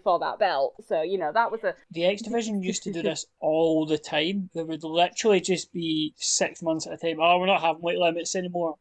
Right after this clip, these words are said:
Speaker 2: And then they'd be like, "The, the only limit is no limit." That was, that was their slogan for ages. And then, like, four years in, they're like, "Oh yeah, we're making a cruiserweight belt with a weight limit." And everyone's like, "Wait," but this was, and the, the whole thing was is that Samoa Joe was in it.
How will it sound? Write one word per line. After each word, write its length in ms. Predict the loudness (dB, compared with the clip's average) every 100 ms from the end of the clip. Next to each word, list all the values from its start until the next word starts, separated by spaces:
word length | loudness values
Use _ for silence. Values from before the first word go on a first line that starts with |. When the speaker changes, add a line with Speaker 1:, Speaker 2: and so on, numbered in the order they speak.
| _
Speaker 2:
And 180 | -8 -6
then 300 | -4 -4 -8 -12 -16
they'd 120 | -6
be 60 |
like, 220 | -2 -2 -4 _ -16
"The, 320 | -2 2 2 2
the 100 | 2
only 260 | 4 2
limit 300 | 2 0 -2 -6
is 160 | -10
no 200 | -6 -4
limit." 360 | -2 -2 -2 -6 _ _ _ -2
That 260 | 6 6
was, 200 | 6 0
that 220 | 2 2 2
was 140 | -2
their 100 | -4
slogan 420 | -6 -6 -4 -6
for 140 | -6 -6
ages. 360 | -4 -6 -6 -8
And 160 | -6 -2
then, 220 | -2 0
like, 300 | 0 0 -2 _ _ _ _
four 260 | -8 -4 -2
years 240 | -4 -4
in, 140 | -6
they're 140 | -4 -4
like, 80 | 2
"Oh 60 | 6
yeah, 220 | 6 6
we're 120 | 2
making 220 | -2 -2
a 80 | -2
cruiserweight 440 | -2 0 2 2
belt 140 | 4 4
with 80 | 4
a 60 |
weight 200 | 2 0
limit." 220 | 0 0 -4
And 60 | -4
everyone's 220 | -4 -4
like, 120 | -4
"Wait," 160 | -6 -8 _ -8
but 180 | -4 -4 -2
this 240 | -4 -2
was, 200 | -2 -2 -6 -20 -10
and 140 | -2
the, 120 | -2 2
the 80 | 4
whole 140 | 4
thing 200 | 4 0
was 200 | 2 0
is 100 | 0
that 80 | -4
Samoa 400 | -4 -2 0 0
Joe 300 | -2 2 2
was 180 | 2 2
in 80 |
it. 120 | 0